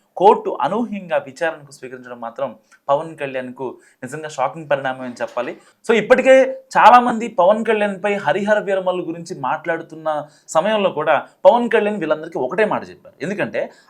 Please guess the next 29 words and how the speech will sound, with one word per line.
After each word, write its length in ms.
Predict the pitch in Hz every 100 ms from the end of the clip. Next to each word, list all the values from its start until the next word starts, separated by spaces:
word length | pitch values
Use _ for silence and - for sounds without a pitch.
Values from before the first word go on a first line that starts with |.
| -
ఆ 60 | 135
ఎప్పుడైతే 640 | 139 - 233 233 240 240 - _
హరిహర 380 | 139 208 220 233
వీరమల్లు 580 | 214 214 208 196 196 196
సినిమా 400 | 190 170 180 180
రిలీజ్ 360 | 151 139 175 170
అవుతుందో 420 | 165 165 160 165
ఆ 120 | 156
ప్రీ 220 | 147 135
రిలీజ్ 220 | 175 151
ఈవెంట్లు 280 | 160 156 147
కావచ్చు, 420 | 139 135 131 170
దానికి 260 | 175 156 143
సంబంధించిన 360 | 143 147 151 - _ _ -
ప్రెస్ 240 | 170 175
మీట్లలో 360 | 220 185 190 151
కావచ్చు, 480 | 120 104 101 160 214 _ -
ఆయన 160 | 175
చెప్పింది 360 | 180 170 180 180
ఒకటే, 400 | 160 190 220 247 _ _ 143
"ఈ 180 | 214
సినిమాకి 520 | 247 214 196 175 190 208
నేను 220 | 180 151
రెమ్యునరేషన్ 520 | 151 160 160 156 143
తీసుకోలేదు, 680 | - 151 - 175 175 202 208 _ _ -
ఈ 180 | 143 202
సినిమా 260 | 202 202
హిట్ 360 | 208 208 - -
అయితేనే 500 | 214 208 196 202